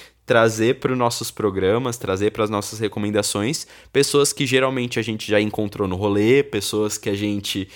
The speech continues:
já viu de perto, já conversou, já trocou uma ideia, já viu que tem a mesma, o mesmo tipo de vivência que a gente teve, sabe? A gente dá prioridade pra esse tipo de artista, mas também dá pra transportar isso pra coisas maiores.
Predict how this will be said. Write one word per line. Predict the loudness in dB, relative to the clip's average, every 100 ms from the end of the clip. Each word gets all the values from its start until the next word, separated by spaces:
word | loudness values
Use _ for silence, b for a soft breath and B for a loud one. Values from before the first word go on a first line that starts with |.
| B B
já | -6 4 4
viu | 4 0 -2
de | -2 -4
perto, | -2 0 0 -2 -8
já | -8
conversou, | -8 -8 -4 -2 -2 -2 0 -2
já | 0 -4
trocou | -4 -8 -6
uma | -6 -6
ideia, | -4 -2 0 0 -4 B B B -12
já | -2 2 4 2
viu | 0 0 2
que | 2 -4
tem | -6 -2 0 0
a | -2
mesma, | -2 -4 -4 -8 -8
o | -2
mesmo | 0 0 -2
tipo | -6 -8
de | -10 -8
vivência | -4 -4 -4 -6
que | -8
a | -8
gente | -8 -10 -4
teve, | 0 2 0 -6 -14 _
sabe? | 0 6 6 4 -10 B B
A | -6
gente | -4 -2
dá | 2 4
prioridade | 4 -2 0 0 -2 -4
pra | -6
esse | -6 -8
tipo | -10 -10 -4
de | -2
artista, | -2 -2 -4 -4 -6 -14 _
mas | 0 2 4 2 0 -2 -4 -4 -6 2
também | 2 2 0 -2
dá | 2 4 4
pra | 0
transportar | -6 -8 -6 -4 -2 0 2
isso | 0 -4 -6
pra | -6 -4
coisas | -2 -2 -4
maiores. | -4 -4 -4 -6 -8 -10 -12